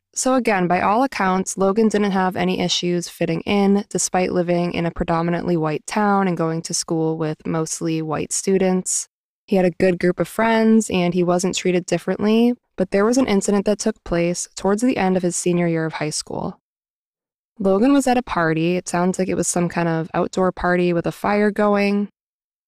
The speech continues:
And there was a girl there that was making racist comments towards him. Ginny said that, quote, "Somebody was giving him a bad time about being black," unquote. And his great aunt Mary said she, quote, "heard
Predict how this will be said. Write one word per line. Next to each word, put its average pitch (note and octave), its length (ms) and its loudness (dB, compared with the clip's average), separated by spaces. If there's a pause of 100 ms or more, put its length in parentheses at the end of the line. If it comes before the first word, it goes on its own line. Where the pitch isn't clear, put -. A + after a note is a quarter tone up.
And F#3+ 240 4
there G3 120 4
was G3 140 2
a F#3+ 60 0
girl G#3 380 2
there F3+ 300 2
that F3 140 -2
was F3+ 140 -2
making F3 480 0
racist E3+ 400 0
comments D#3 420 -4
towards E3 320 -2
him. - 300 -8 (460)
Ginny A#3 320 2
said G3+ 260 0
that, F#3 160 -2
quote, F3+ 360 0 (160)
"Somebody A3 380 -2
was D#4+ 160 0
giving G#3 280 0
him G3+ 160 2
a F#3 60 0
bad F3 360 0
time D3+ 420 -8
about E3 300 -2
being D#3+ 260 -2
black," - 520 -8 (340)
unquote. D#3+ 420 -4 (680)
And A3 120 2
his A#3+ 140 2
great C4 260 0
aunt C#4+ 200 0
Mary F#3 280 2
said F3+ 240 -2
she, F3+ 460 0
quote, F3+ 440 0
"heard F#3 520 0